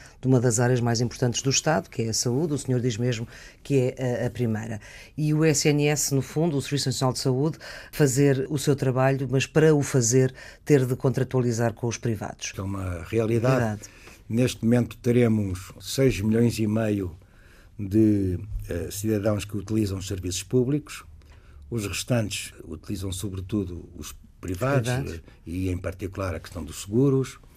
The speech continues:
Speaker 2: Mas esta tendência vai mais no sentido do equilíbrio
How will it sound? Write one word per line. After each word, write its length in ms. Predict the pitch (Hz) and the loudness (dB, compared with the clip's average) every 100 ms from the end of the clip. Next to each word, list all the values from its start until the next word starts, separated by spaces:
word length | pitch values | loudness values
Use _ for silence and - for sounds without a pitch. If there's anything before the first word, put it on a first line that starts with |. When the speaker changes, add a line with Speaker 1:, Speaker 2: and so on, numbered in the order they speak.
| - - - - | -20 -20 -20 -8
Speaker 2:
Mas 160 | 110 123 | -4 -2
esta 220 | 123 123 | 0 0
tendência 760 | 123 113 113 123 - 120 117 - | 0 0 0 0 -2 -2 -4 -6
vai 220 | 82 104 | -6 -4
mais 300 | 107 123 107 | -2 -2 0
no 120 | 110 | -2
sentido 680 | - 104 95 117 107 104 98 - - - - | -2 -4 -2 0 0 -4 -8 -16 -20 -18 -6
do 180 | 110 117 | 2 4
equilíbrio 640 | 107 92 87 71 67 65 | 2 -4 -6 -6 -8 -12